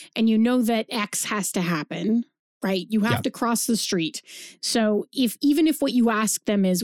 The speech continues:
Speaker 1: "What's the coolest way that you could cross the street?" They will
Speaker 2: Yep.
Speaker 1: still have ideas, right? Yeah. Creativity is easier in collaboration. In a vacuum, it can be very challenging.
Speaker 2: Yeah. Yeah. And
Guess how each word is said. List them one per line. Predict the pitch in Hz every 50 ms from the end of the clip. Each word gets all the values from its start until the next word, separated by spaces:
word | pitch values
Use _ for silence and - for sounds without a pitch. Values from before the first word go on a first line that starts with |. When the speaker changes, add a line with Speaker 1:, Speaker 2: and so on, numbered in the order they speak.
| 196 -
Speaker 1:
"What's | - 208 202 - - -
the | - -
coolest | - - 247 226 214 214 220 - - 233
way | 214 202 196
that | 196 208 214
you | 202 214 208
could | - 233 214 196 -
cross | - 190 196 190 - -
the | - 202
street?" | - - - 202 165 156 151 - - - - _ _ _ _ _ _ _ _ _ _ -
They | 240 254
will | 247 285 285
Speaker 2:
Yep. | -
Speaker 1:
still | - - 330 320 302
have | 254 269 277 269
ideas, | 262 262 254 240 214 247 233 165 156 120 110 - - - - - _ _ _ -
right? | 240 233 269 - - - _ _ _ _ _ _ _ _ _ _
Yeah. | - 175 156 - - _ _ _ -
Creativity | - 285 294 294 - 294 269 247 262 247 240
is | 240 208 214
easier | 226 226 208 226 226 214 214
in | 208 196
collaboration. | - 220 208 202 196 185 180 185 196 - - 214
In | 208 208 190
a | 185 180
vacuum, | 190 185 190 - - 196 175 190
it | 302
can | - - 190 175
be | 165 165
very | 175 160 156 160
challenging. | 165 - - - - - - - - - 233 - _ _ _ _ _ _ _ _ _ _ _
Speaker 2:
Yeah. | 131 107 - - - _ _ _
Yeah. | - 123 - -
And | - 180 196